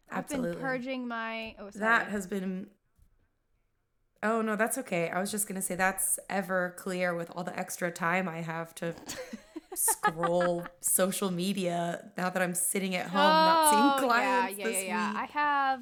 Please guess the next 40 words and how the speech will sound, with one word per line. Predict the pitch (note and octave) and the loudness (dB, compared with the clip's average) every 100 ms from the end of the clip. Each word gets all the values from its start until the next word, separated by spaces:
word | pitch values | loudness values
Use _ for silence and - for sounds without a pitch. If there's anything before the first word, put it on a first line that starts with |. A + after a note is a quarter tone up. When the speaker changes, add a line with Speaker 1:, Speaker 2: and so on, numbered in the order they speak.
| B3 | -8
Speaker 1:
a | A3+ | -14
timer | - G3+ G#3 G3 F#3 E3+ G#3+ | -8 -6 -6 -8 -8 -8 -8
on | G#3+ G#3+ | -8 -6
my, | G#3 G3+ G3+ | -6 -6 -6
like, | G#3 G#3+ | -6 -6
I | |
set | A#3+ - B3 | -6 -4 -4
my, | A#3 A3 A3 | -4 -4 -4
um, | G#3 G3+ G3 F#3+ G3+ - _ _ _ _ - | -6 -4 -6 -8 -12 -18 _ _ _ _ -2
limit | E4+ E4 G#3+ - _ _ _ _ _ _ _ | 0 2 -2 -6 _ _ _ _ _ _ _
for, | - A#3+ A3 F3+ | -10 -8 -6 -8
for | - A3+ | -10 -12
the | G#3+ | -10
day | G#3+ G#3 G3+ G3 F#3+ G#3 _ _ _ _ - | -8 -6 -6 -6 -8 -14 _ _ _ _ -14
because | A#3 A3+ G#3 | -10 -10 -4
I | G#3 | -4
would | G#3 G3+ | -4 -10
just | G#3 G3+ - | -12 -12 -12
sit | G#3 | -12
here | G3 F#3 | -12 -12
and | F#3 F#3+ | -14 -12
I | - A3 | -8 -6
made | G#3+ G#3 | -6 -6
myself | G#3 G#3 G#3 - | -8 -8 -8 -10
get | G3+ - | -14 -12
dressed | F#3+ - | -10 -10
this | G3+ - | -12 -12
morning | G3 G3+ F#3+ F#3+ A#3 - D#4+ - _ - - _ _ | -12 -12 -12 -8 -8 -6 -8 -8 _ -20 -20 _ _
<laughs> | _ _ C5+ B4 A4 - | _ _ -10 -8 -12 -12
instead | C4 A#3+ C4+ A#3 | -8 -6 -4 -4
of | B3+ | -6
sitting | A#3+ A#3+ G#3 | -8 -6 -6
in | G#3 G#3+ | -6 -6
my | G#3 | -2
Speaker 2:
Yep. | G#3 F#3+ | -2 -2
Speaker 1:
robe | G3 G3 F#3+ | -8 -8 -10
and | F3 E3+ F3 | -12 -14 -16
yeah, | D3 | -16
yeah, | A2+ | -14
yeah. | A2 | -14